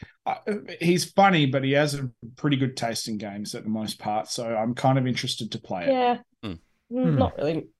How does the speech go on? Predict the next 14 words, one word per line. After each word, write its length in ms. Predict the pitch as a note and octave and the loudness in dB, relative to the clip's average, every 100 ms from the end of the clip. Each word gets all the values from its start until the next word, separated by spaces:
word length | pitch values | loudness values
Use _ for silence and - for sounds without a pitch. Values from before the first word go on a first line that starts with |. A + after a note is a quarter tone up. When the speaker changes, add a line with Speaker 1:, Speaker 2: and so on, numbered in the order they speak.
| - | 2
Speaker 2:
<clears throat> 200 | C#4 F#3+ | 2 4
Sorry, 280 | G3 E3+ E3+ | 2 0 0
my 140 | F#3 E3+ | 2 4
thing. 200 | E3+ F3 | 4 4
Um, 400 | A3 A3+ A3+ A#3 - _ _ _ _ _ | 6 6 6 0 -12 _ _ _ _ _
Oxenfree 760 | B3+ D4 - C#4+ B3 - A3 G3+ | 4 4 2 2 2 4 4 4
two. 420 | G3+ A3 F#3 C#3+ - _ _ | 0 2 4 2 -6 _ _
Did 100 | A3+ A#3+ | 4 6
any 80 | C#4 | 6
of 60 | C4 | 4
you 100 | B3 | 0
guys 260 | A#3 A#3 | 2 2
play 440 | A#3 A3+ G3+ F#3+ - | -2 -2 0 0 -2
Oxenfree 880 | - - G3+ G#3 G3+ G3 - F#3+ | -8 -6 -4 -2 2 2 2 0